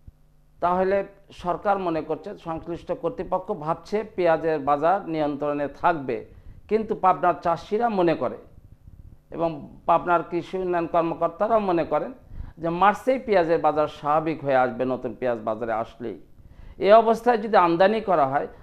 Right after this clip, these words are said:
আমদানি করলে কৃষকরা ক্ষতিগ্রস্ত হবে। তৎ কৃষকদের এই দাবির প্রতি একত্রতা জানিয়ে আমি মনে করি যে আপাতত স্থানীয় উৎপাদন দিয়েই আমাদের চলার চেষ্টাটা করা উচিত,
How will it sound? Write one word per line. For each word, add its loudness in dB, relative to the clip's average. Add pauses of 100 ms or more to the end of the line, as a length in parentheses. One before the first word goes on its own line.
আমদানি 0
করলে 0
কৃষকরা -2
ক্ষতিগ্রস্ত -4
হবে। -14 (1500)
তৎ 2 (100)
কৃষকদের 0
এই 2
দাবির 2
প্রতি -4 (180)
একত্রতা -2
জানিয়ে 2
আমি 2
মনে 0
করি -6 (760)
যে 0 (220)
আপাতত -2 (1400)
স্থানীয় 0
উৎপাদন 4
দিয়েই 4
আমাদের 4 (720)
চলার 4
চেষ্টাটা -4
করা 2
উচিত, -2